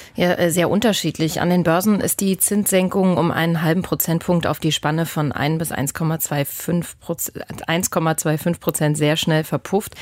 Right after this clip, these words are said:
Der deutsche Leitindex dax, der legte gestern kurz deutlich zu. Am Ende blieb dann aber doch nur ein Plus von gut einem Prozent, knapp unter zwölftausend Punkten.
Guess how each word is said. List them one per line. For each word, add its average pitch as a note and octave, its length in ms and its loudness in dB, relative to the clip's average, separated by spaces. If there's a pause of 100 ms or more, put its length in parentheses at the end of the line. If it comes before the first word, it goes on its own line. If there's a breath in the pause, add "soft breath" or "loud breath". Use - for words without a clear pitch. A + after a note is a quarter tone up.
(280 loud breath)
Der D#3+ 80 4
deutsche D#3 240 2
Leitindex D#3+ 540 0
dax, - 300 -2
der E3 120 0
legte D#3 320 -2
gestern D#3 420 -2
kurz - 400 -2 (140)
deutlich E3+ 480 0
zu. - 240 0
Am E3 140 0
Ende E3+ 240 2
blieb E3+ 240 -4
dann D#3+ 120 0
aber D#3 180 -2
doch E3 200 -4
nur F3+ 140 2
ein D3+ 160 -2
Plus E3+ 220 -4
von D#3+ 180 -4
gut D#3+ 200 -4
einem D#3 260 -4
Prozent, D3+ 500 -6
knapp D3 280 -4
unter D3 260 -4
zwölftausend D3+ 600 -4
Punkten. F#3+ 480 -2